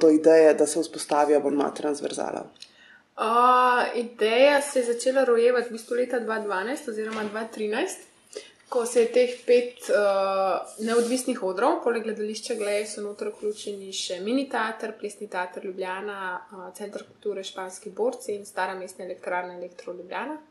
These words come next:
Speaker 2: oziroma Bunker kot producent. Am, eh, ko smo v bistvu zaslutili nekako, eh, da bi se povezali k, v, da bi začeli v bistvu z neko dobro prakso,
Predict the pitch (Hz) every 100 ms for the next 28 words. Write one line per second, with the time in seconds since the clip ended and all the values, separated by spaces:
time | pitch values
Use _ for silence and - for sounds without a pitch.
0 | _ _ 220 208 196 190 233 233 202 -
1 | - - 190 190 208 277 320 _ _ -
2 | - - - - 208 226 220 226 233 233
3 | 233 220 - _ - 214 214 214 - -
4 | - - 254 277 - 285 269 247 262 -
5 | 269 262 262 247 226 - 262 269 269 233
6 | 226 220 220 - 233 240 - - - 202
7 | 208 208 214 208 196 - - 202 202 202
8 | 202 196 247 233 226 214 - 233 233 208
9 | 185 196 233 240 233 247 349 - _ -
10 | - _ - - - 214 208 208 208 208
11 | 202 - _ _ _ 214 208 202 208 208
12 | 208 208 - _ - - - - 208 226
13 | 240 294 269 285 277 262 269 226 220 240
14 | 247 247 226 220 - 226